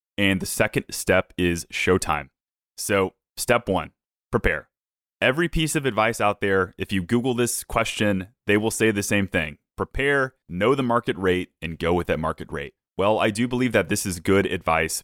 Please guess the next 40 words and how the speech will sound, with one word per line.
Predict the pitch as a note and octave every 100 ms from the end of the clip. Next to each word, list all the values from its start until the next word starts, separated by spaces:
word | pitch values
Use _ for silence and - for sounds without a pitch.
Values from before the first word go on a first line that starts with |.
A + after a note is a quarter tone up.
| -
but | E2+ E2 E2+
there | F#2 -
is | D3+ D3
a | A#2+
little | G#2+ A2
bit | G2+ F#2+
more | F2 F2+ F#2
there | F2 E2+ E2 E2+ - -
to | F#2
just | - F2+ E2+ - F2
knowing | F2 E2 E2 D#2+
your | D#2+
market | D#2+ - -
rate. | B2 A#2+ -
It's | F2 -
not | F2+ D2+
so | -
simple. | D#2+ - A2 C#2+ - _ _ _ _ _ _ -
So | - G2 F2+ - _ _ _ -
I | A2
believe | C3+ G#2 F#2+ F2+
that | F2
you | G2+
need | B2 C3
to | A2+
answer | F#2+ F#2+ F#2+
yourself, | F2+ - D#2+ D#2+ -
or | -
you | F#2+ G#2+
need | C3
to | - F#2+
ask | G#2+ - F#2
yourself | - F2 D#2+ -
the |
following | - F2+ G2 A2 G2+
questions | - F#2 - G2+ D#2+ D#2 -
before | E2+ - A#2+ C#3+
interviews | G#2+ A#2 F2+ F2 E2 D#2
for | - F#2 F#2 -
every | F#2 G2 A2 A2